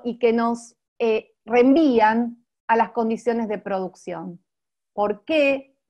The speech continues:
tal lexicógrafo elige usar tal palabra o incluir tal palabra y no otra,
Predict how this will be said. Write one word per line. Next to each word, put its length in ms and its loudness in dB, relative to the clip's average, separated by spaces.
tal 160 4
lexicógrafo 1120 -2
elige 800 -4
usar 540 -8
tal 220 -4
palabra 600 0
o 80 -6
incluir 400 -6
tal 200 -8
palabra 340 -2
y 60 -6
no 240 -8
otra, 400 -16